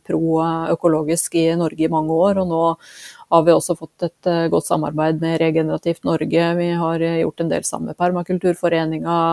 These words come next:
og, eh, Økologisk Norge. Vi er jo blant annet med som inspirasjonsbønner for Landbrukets Økoløft også. Eh, så vi kommer jo hele tiden i kontakt med utrolig mye spennende mennesker som vi får, eh, får lære veldig mye av. Og så,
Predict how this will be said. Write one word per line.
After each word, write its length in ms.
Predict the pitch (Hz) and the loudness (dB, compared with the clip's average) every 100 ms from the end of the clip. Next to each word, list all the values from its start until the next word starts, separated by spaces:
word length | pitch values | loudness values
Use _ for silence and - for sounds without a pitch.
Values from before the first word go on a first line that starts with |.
| 165 | 0
og, 320 | 160 156 156 - - - - _ - | 0 0 -2 -6 -20 -20 -20 _ -4
eh, 400 | 175 170 165 165 | -2 0 0 0
Økologisk 540 | - 170 160 160 - | 2 4 4 2 0
Norge. 260 | 175 165 180 | 2 2 4
Vi 80 | 185 | 4
er 140 | 165 | 4
jo 160 | 165 165 | 4 4
blant 200 | 180 180 | 2 4
annet 200 | 165 160 | 2 2
med 200 | 170 160 | -2 -2
som 180 | - 170 | 2 2
inspirasjonsbønner 960 | 165 160 - 175 160 151 - 156 156 | 2 2 2 2 0 -2 0 0 2
for 80 | 165 | 2
Landbrukets 440 | 175 151 156 175 - | 2 2 0 -2 0
Økoløft 500 | 160 - 160 180 - | 0 0 0 0 -2
også. 340 | 156 - 247 240 202 | -2 2 2 0 -4
Eh, 380 | 196 190 185 190 | -2 0 0 0
så 160 | - | 4
vi 140 | 190 190 180 175 - | 6 6 2 -2 0
kommer 280 | 202 175 180 | 2 4 2
jo 120 | 202 | 2
hele 320 | 196 165 175 | 2 4 2
tiden 400 | - 165 170 180 | 0 -2 -2 -2
i 160 | 170 170 | -2 -4
kontakt 440 | 180 185 170 - - | -4 -4 -6 -12 -6
med 340 | 165 156 165 | -2 0 0
utrolig 500 | 180 - 170 151 156 | -2 -2 0 2 2
mye 200 | 175 165 175 | 2 2 0
spennende 340 | - 151 156 | 0 -2 -2
mennesker 420 | 165 151 - 196 208 - - - | -4 -4 -4 -2 -2 -6 -20 -12
som 200 | - 185 | 2 4
vi 120 | 160 | 4
får, 320 | 156 175 165 160 | 4 4 4 2
eh, 200 | 165 165 | 0 0
får 160 | 180 | 2
lære 320 | 175 156 165 | 2 2 2
veldig 260 | 160 156 156 | 2 2 2
mye 200 | 160 156 | 2 2
av. 240 | 165 185 180 | 2 2 0
Og 60 | |
så, 400 | 160 - 170 175 | 0 2 4 4